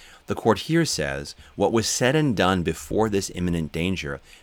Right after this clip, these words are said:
may be relevant background, but it's not dispositive on the question of self-defense. So again, did the officer,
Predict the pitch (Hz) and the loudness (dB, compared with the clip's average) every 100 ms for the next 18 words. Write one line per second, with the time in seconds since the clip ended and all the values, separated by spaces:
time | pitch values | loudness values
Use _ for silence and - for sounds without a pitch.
0 | - 98 143 165 127 98 98 90 78 - | -6 0 0 2 2 2 2 0 -4 -2
1 | 69 80 104 120 139 151 - - - 110 | -2 -2 -4 -4 -6 -12 -18 -20 -4 2
2 | 113 95 95 98 113 135 85 95 - - | 2 2 0 2 2 0 -4 -4 -4 0
3 | 98 117 90 71 71 - 78 78 - 76 | 0 0 -2 -4 -8 -6 -6 -6 -4 -6
4 | - 73 71 - 69 - - 80 - - | -4 -8 -8 -6 -8 -8 -8 -8 -8 -18
5 | - _ - - _ 107 110 143 80 82 | -20 _ -20 -20 _ -2 2 2 2 0
6 | 92 - 90 - 92 - 80 78 | -2 2 0 0 -4 -2 0 0